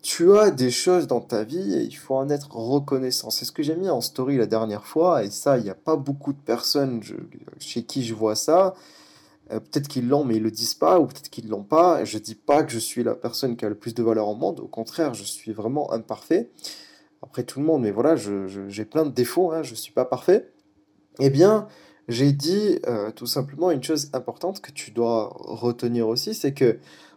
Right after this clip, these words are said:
au moment où les gens regardent des, des, des personnes qui roulent en Lamborghini,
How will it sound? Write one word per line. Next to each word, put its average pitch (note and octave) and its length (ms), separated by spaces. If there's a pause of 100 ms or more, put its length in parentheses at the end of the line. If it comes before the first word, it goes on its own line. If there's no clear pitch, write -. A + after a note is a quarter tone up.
(160)
au C#3+ 100
moment G3 420
où D3 140
les C3 160
gens E3+ 240
regardent C#3+ 680
des, A2 200
des, A2 140
des B2 120
personnes D3+ 580
qui A2 280
roulent C#3+ 240
en A#2+ 100
Lamborghini, B2 800